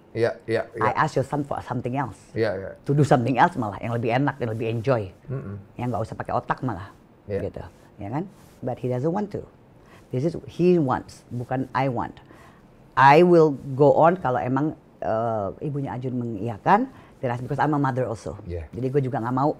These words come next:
Speaker 2: itu fit-, abis itu ya, tingginya beda-beda lagi ya.
Speaker 1: Iya.
Speaker 2: Gitu. Ya udah. So itu the, the story of with Ajun yang dia bisa bikin gue, eh,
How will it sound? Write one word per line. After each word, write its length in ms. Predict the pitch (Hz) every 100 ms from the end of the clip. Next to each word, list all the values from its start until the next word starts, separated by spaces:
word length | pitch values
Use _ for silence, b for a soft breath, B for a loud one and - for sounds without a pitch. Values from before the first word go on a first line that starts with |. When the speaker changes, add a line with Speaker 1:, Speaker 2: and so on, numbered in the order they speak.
| b b b b -
Speaker 2:
itu 180 | - 156 143 135 98 -
fit-, 220 | - 117 107
abis 420 | 135 123 92 135 131
itu 80 | 180
ya, 160 | 160 135 - 147 156 123 - - _ -
tingginya 260 | 156 151
beda-beda 380 | 156 131 123 120
lagi 240 | 135 127
ya. 100 | 135 160
Speaker 1:
Iya. 220 | 90 92 -
Speaker 2:
Gitu. 220 | 95 73 -
Ya 120 | 185
udah. 220 | 240 240 - b b b -
So 160 | 127
itu 240 | 123 139 175
the, 240 | 151 135
the 160 | - 135
story 380 | - 143 151 139
of 100 | 135
with 160 | 143 139
Ajun 380 | 123 123 135 170
yang 160 | 147 139 b b b b b -
dia 320 | 160 208 277
bisa 400 | 226 202 202 190
bikin 580 | 175 170 - 175 180 156
gue, 460 | 135 143 147 151 147 -
eh, 920 | - 135 131 131 131 127 127 127 123